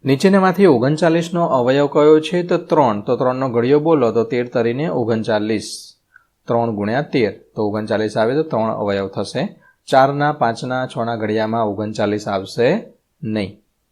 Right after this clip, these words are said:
પ્રશ્ન બે, ખરું ખોટું કરવાનું છે. પહેલું, સંખ્યા, દરેક સંખ્યા પોતે પોતાનો અવયવ છે. સાચું. ધારો કે દસની વાત કરીએ તો દસ છે એ એનો અવયવ કહેવાય. બારની વાત કરીએ તો બાર પણ તેનો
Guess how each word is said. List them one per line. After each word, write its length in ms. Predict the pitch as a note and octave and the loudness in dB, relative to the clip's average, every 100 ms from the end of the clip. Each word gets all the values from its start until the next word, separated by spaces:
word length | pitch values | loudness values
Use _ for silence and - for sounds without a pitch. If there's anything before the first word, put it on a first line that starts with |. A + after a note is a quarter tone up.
| _ _ _ _ _ _ | _ _ _ _ _ _
પ્રશ્ન 280 | - E3+ F#3 | 0 0 2
બે, 200 | E3+ F3 F#3 | 2 2 2
ખરું 340 | F#3+ - C#3 C#3 | 0 0 2 2
ખોટું 240 | D3 D3+ | 2 2
કરવાનું 420 | D3 D3 D3+ D3+ | 2 2 2 -2
છે. 200 | D3+ F3 | -4 -4
પહેલું, 400 | E3+ E3+ A#2 F#2+ F#2 - _ _ | -4 0 0 0 -6 -18 _ _
સંખ્યા, 500 | - E3 F3 E3+ - | -4 0 0 -2 -4
દરેક 260 | C#3+ D#3 F3+ | 2 2 2
સંખ્યા 440 | - E3+ E3+ F3+ | -2 -4 0 -2
પોતે 380 | F3 D3 C3 F3 | 0 -2 0 0
પોતાનો 440 | E3 C3+ C3+ B2+ B2+ A#2 | 0 -2 0 -2 0 0
અવયવ 320 | A2 A#2+ A#2+ | 4 4 4
છે. 220 | A#2 D3+ B2+ G#2 | 2 0 0 0
સાચું. 680 | - A2+ A2 - B2+ A#2 G2+ | -2 -4 -4 -4 -4 -4 -2
ધારો 200 | G#2 G#2+ | -2 -2
કે 120 | A2 | -2
દસની 460 | G#2 A#2 A#2+ - C3 | 0 0 -2 -4 -4
વાત 220 | A#2 A2+ | -2 -2
કરીએ 340 | - C#3 C3 G#2 F2+ - _ _ | -2 0 2 0 -2 -16 _ _
તો 120 | - | -4
દસ 300 | G#2+ A#2 B2+ - | 0 0 -2 -4
છે 120 | D#3 | -2
એ 220 | C3 A2+ | 0 0
એનો 200 | A2+ A2+ A#2 | -2 -2 -4
અવયવ 420 | A#2+ A2+ A2 G#2 G#2 | -2 0 0 -2 -4
કહેવાય. 340 | G#2 F#2+ F#2+ - _ _ - | -6 -4 -8 -12 _ _ -4
બારની 400 | - - D3+ D3+ | 0 2 2 2
વાત 220 | C#3+ C#3 | 0 0
કરીએ 320 | C#3 C#3 C#3 C#3+ | -2 -2 0 0
તો 180 | D3 B2+ | -2 0
બાર 280 | A2 A2 A2 | 0 2 0
પણ 200 | A#2 A#2+ | 0 -4
તેનો 360 | A2+ A#2+ A#2 C3+ | -2 -4 -2 -4